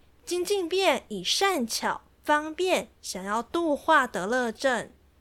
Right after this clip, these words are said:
精进变就化成一只蜜蜂王，飞到德勒正的比丘眼前，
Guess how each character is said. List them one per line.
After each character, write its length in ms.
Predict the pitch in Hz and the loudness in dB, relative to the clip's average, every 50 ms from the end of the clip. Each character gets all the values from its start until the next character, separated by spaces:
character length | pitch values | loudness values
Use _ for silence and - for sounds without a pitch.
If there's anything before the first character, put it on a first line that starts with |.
| _ _ _ _ _ _ _ _ - | _ _ _ _ _ _ _ _ -8
精 220 | - 254 254 254 | -4 -4 -4 -2
进 240 | - 294 294 277 247 | -2 -4 -4 -4 -2
变 380 | 294 302 302 277 262 226 202 - - | 0 2 4 4 4 2 0 -4 -6
就 160 | - 220 196 | -4 -4 -4
化 300 | - - 254 240 220 220 | -2 0 0 0 0 0
成 260 | - - 208 190 180 | -2 -6 -8 -8 -8
一 80 | 180 185 | -10 -12
只 440 | - - 262 254 247 247 254 254 | -10 -8 -6 -6 -4 -2 -2 -4
蜜 340 | 254 285 339 359 349 302 240 | -4 -4 -4 -2 -2 -2 -4
蜂 380 | - - - 254 262 285 302 302 | -4 -2 0 0 0 0 0 -2
王， 460 | 277 220 180 170 165 170 190 226 247 - _ _ _ _ _ _ _ _ | -2 0 0 -2 -4 -6 -8 -12 -14 -16 _ _ _ _ _ _ _ _
飞 260 | - - 370 381 392 | -6 0 2 2 6
到 200 | 381 427 415 403 | 6 6 6 6
德 220 | 392 392 302 247 247 | 6 4 4 4 6
勒 180 | 294 339 339 | 6 6 6
正 240 | 330 - 370 370 330 | 4 2 0 0 2
的 160 | 320 294 269 | 2 2 2
比 260 | 262 - 240 214 160 180 | 2 -2 -6 -10 -8 -6
丘 240 | - - 294 311 | -4 0 0 2
眼 300 | 339 330 320 277 196 185 | 2 2 0 0 0 -2
前， 560 | - - - - 220 196 185 185 180 190 214 | -4 -6 -6 -6 -4 -4 -4 -4 -6 -8 -8